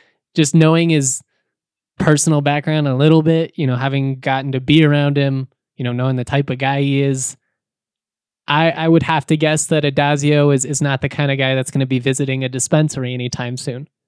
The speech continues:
But, you know, again, it's just kinda recognizing,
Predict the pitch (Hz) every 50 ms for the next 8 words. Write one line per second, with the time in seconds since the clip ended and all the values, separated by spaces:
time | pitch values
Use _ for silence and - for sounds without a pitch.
0 | _ _ _ _ _ _ _ _ _ _ _ _ - - 127 131 127 120 127 127
1 | 123 135 131 120 113 - - 139 - - 131 120 120 120 120 120 - 123 117 120
2 | 117 117 113 131 123 120 120